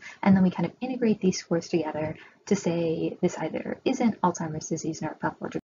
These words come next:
change, or there's a low, intermediate, or high likelihood that this degree of pathology will be associated with the clinical syndrome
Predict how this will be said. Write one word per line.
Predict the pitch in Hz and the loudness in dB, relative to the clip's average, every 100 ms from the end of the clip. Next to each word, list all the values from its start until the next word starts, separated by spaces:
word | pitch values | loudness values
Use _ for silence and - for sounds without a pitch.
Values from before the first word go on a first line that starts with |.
| - | -10
change, | - - - 175 - - - | -14 -8 -6 -6 -10 -16 0
or | 196 190 | 4 6
there's | 175 170 - | 4 2 -6
a | |
low, | 170 180 185 190 - | 2 4 4 2 0
intermediate, | 175 165 165 160 160 - | -6 -4 -4 -2 -2 -2
or | 175 - | -8 -6
high | - 220 208 | -2 0 2
likelihood | 175 156 - 160 - 151 - - _ - | 0 -2 -4 -6 -6 -8 -8 -16 _ -2
that | 165 165 | 0 0
this | 196 | 0
degree | - - 170 | 0 -2 -2
of | - | -2
pathology | - - 143 - 147 - | -6 -6 -8 -6 -8 -4
will | 160 | -4
be | - 170 | -2 -4
associated | - 247 240 214 196 180 | 0 0 2 2 2 0
with | 165 | -4
the | - | -6
clinical | - 175 165 160 | -8 -6 -4 -6
syndrome | - - - - | -6 -8 -6 -6